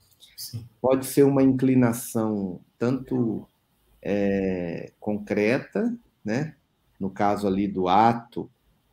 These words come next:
Speaker 2: do louvor e da, e da adoração no templo, mas uma inclinação do coração também,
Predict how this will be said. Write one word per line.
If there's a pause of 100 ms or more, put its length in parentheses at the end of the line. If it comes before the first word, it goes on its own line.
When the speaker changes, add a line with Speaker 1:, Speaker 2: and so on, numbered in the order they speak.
(180)
Speaker 2:
do
louvor
e
da, (1300)
e
da
adoração
no
templo,
mas
uma
inclinação
do
coração
também,